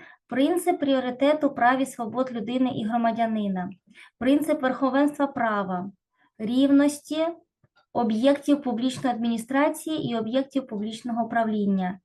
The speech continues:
принцип гуманізму і справедливості. До спеціальних принципів належить служіння публічної адміністрації суспільству та людині,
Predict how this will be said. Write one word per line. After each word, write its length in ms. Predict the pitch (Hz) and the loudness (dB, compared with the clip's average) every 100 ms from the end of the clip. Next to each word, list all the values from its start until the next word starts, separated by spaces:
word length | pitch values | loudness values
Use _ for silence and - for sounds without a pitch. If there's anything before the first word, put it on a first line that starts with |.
| _ _ - | _ _ -10
принцип 460 | 233 254 - 214 | -2 -2 -2 -4
гуманізму 920 | 196 208 202 202 254 302 311 339 359 _ _ | -2 0 0 2 2 0 0 0 -2 _ _
і 240 | 214 233 262 - _ | -8 -6 -8 -12 _
справедливості. 1080 | - 233 226 214 208 208 190 185 - 190 185 196 _ _ _ _ _ _ _ _ _ _ _ _ - | -4 -2 0 -2 -2 -2 -2 -6 -8 -8 -8 -10 _ _ _ _ _ _ _ _ _ _ _ _ -10
До 520 | 208 277 285 254 214 - _ _ | 2 6 8 8 4 0 _ _
спеціальних 880 | - 285 294 285 240 214 214 247 - | -2 2 2 4 4 4 2 -2 -2
принципів 680 | 285 311 302 320 330 339 339 - _ | -2 -2 -4 -2 0 0 0 -12 _
належить 760 | 233 277 269 226 202 196 196 - _ _ _ _ | 0 4 4 2 0 -4 -10 -16 _ _ _ _
служіння 880 | - - 285 269 349 427 381 269 - _ | -12 0 2 4 0 0 2 2 0 _
публічної 720 | - 233 262 262 - 262 240 226 | -8 -2 0 -2 -2 -4 -2 -2
адміністрації 840 | 226 233 254 254 302 349 349 240 | -2 0 -2 0 2 2 0 -10
суспільству 640 | - 240 - 285 302 - | -14 -14 -6 -4 -4 -8
та 180 | 214 214 | -8 -4
людині, 560 | 202 190 226 233 220 | -4 -4 -4 -4 -4